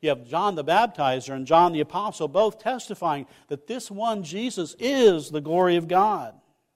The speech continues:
And this relates to John's overall purpose in chapter twenty. Many of you will know it. Uh, all the things that Jesus did couldn't be written in one book. But these things I've written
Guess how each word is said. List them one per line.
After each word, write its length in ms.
And 100
this 160
relates 320
to 80
John's 380
overall 400
purpose 500
in 160
chapter 420
twenty. 520
Many 300
of 80
you 120
will 140
know 320
it. 120
Uh, 200
all 340
the 80
things 240
that 80
Jesus 400
did 300
couldn't 200
be 120
written 300
in 160
one 200
book. 380
But 180
these 320
things 300
I've 240
written 420